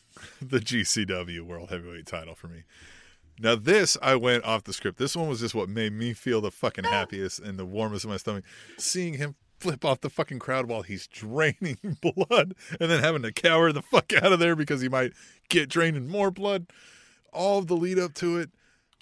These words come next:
Speaker 1: the pizza cutter and something, like, just the fire that G C W had and just how I felt about pro wrestling at the time.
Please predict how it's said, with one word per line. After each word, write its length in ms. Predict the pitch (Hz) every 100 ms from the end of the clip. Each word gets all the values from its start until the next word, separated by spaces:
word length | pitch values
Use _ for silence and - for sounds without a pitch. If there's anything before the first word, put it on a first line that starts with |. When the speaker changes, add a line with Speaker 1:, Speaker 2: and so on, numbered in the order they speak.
| -
Speaker 1:
the 100 | 120
pizza 460 | - - 185 156 165
cutter 340 | 180 170 147
and 140 | 160
something, 160 | 165 147
like, 120 | 143
just 260 | - 196 -
the 100 | 139
fire 480 | - - 156 165 165
that 100 | 143
G 100 | 151
C 140 | 139 147
W 240 | 135 110
had 420 | 101 143 139 139
and 160 | 120 113
just 200 | 123 -
how 180 | 135 131
I 80 |
felt 360 | 104 - 147 135
about 220 | 120 110
pro 160 | - 123
wrestling 400 | 117 117 - 117
at 80 | -
the 60 | -
time. 380 | 117 113 113